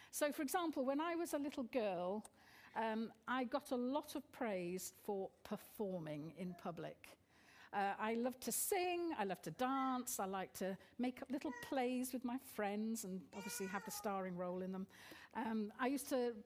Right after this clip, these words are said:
tell jokes, I used to recite poems, I used to do impressions. Frank Spencer, which dates me quite a lot, um, and you, if you laughed. Uh, <laughs> in fact,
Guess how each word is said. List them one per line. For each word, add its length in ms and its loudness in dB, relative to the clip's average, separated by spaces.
tell 240 0
jokes, 720 0
I 140 0
used 260 -4
to 60 -6
recite 400 -4
poems, 640 0
I 80 2
used 260 -4
to 80 -6
do 140 -2
impressions. 1120 0
Frank 200 0
Spencer, 600 0
which 240 -6
dates 280 -2
me 240 -4
quite 220 -4
a 40 -4
lot, 260 -2
um, 320 2
and 180 -2
you, 320 -2
if 120 -6
you 100 -2
laughed. 440 -4
Uh, 140 4
<laughs> 640 -10
in 140 4
fact, 640 0